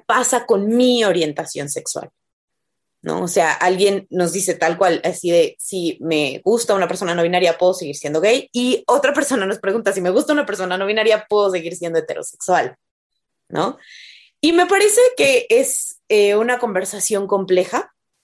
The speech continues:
en el sentido de, yo siempre he dicho que tu orientación, bueno, no siempre,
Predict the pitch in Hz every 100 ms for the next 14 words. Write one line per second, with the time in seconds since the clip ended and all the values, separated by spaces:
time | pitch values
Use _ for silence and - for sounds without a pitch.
0 | _ - 190 185 180 196 190 214 214 196
1 | 208 226 _ - _ _ _ _ _ -
2 | 175 247 240 262 254 233 214 190 196 -
3 | 330 - _ _ _ - 180 170 160 156
4 | _ - 220 220 220 220 226 - - 190
5 | 190 180 170 165 165 - 156 247 311 330
6 | - - 147 -